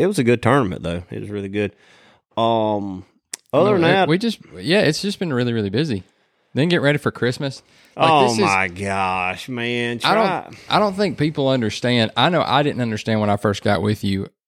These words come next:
Speaker 2: how stressful the off season can be. Everybody thinks that the,
Speaker 1: I hate
Speaker 2: the
Speaker 1: it.
Speaker 2: first, like, month and a half, it's, it actually is, "Okay, let's unwind for a minute." But then it turns into business, and there's just so
Speaker 1: Listen.
Speaker 2: much to do.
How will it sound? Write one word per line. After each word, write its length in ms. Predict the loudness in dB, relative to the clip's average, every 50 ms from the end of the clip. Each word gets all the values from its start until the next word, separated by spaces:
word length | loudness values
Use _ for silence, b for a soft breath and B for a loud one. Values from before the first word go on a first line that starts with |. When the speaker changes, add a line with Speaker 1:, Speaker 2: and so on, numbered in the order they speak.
| -20 -18
Speaker 2:
how 380 | -6 0 2 4 4 4 2
stressful 640 | 0 -4 -8 -4 0 0 2 2 0 -2 -2 -2 -2
the 160 | -2 -2 -2 -2
off 260 | 0 0 0 0 -2
season 300 | -4 -4 -4 -4 -6 -6
can 160 | -6 -6 -4
be. 180 | -2 -2 -2 -2
Everybody 260 | -2 -2 -2 -2 -2
thinks 240 | -2 -4 -6 -6 -8
that 200 | -12 -10 -6 -4
the, 100 | -4 -4
Speaker 1:
I 20 | -2
hate 80 | -2
Speaker 2:
the 60 | -4 0
Speaker 1:
it. 60 | 2
Speaker 2:
first, 260 | 2 2 2 2 0
like, 140 | 0 -2 0
month 300 | 0 0 0 0 0 0
and 100 | 0 0
a 40 | 0
half, 460 | 2 2 2 2 0 -2 -4 -10 _ _ _ _ _ _ _ _ _ _ _ _ _ _ _ -2
it's, 420 | -2 0 0 -2 -4 -8 -8 -10 _ _ _ _ _ _
it 140 | -2 2 2
actually 380 | 4 2 2 0 -2 0 0 0
is, 120 | 2 2
"Okay, 260 | 0 -2 0 -2 -2
let's 200 | 0 -2 -2 -2
unwind 480 | -2 0 0 2 2 4 4 2 2 0
for 100 | -2 -4
a 40 | -4
minute." 280 | -2 -2 -4 -4 -8 -10 _ _ _ _ _ -2
But 140 | -2 0 2
then 140 | 2 2
it 100 | 2 0
turns 300 | -2 -2 -2 -2 0 -2
into 160 | -2 -4 -4 -6
business, 760 | -4 -2 0 2 2 2 0 0 0 0 0 -2 -4 -6
and 160 | -6 -6 -4 -4
there's 180 | -4 -4 -6
just 140 | -2 2 2
so 60 | 2 4
Speaker 1:
Listen. 200 | 4 2 0 0
Speaker 2:
much 180 | 0 -2 -4 -8
to 80 | -12 -10
do. 520 | -8 -6 -4 -2 -2 -2 -2 -4 -6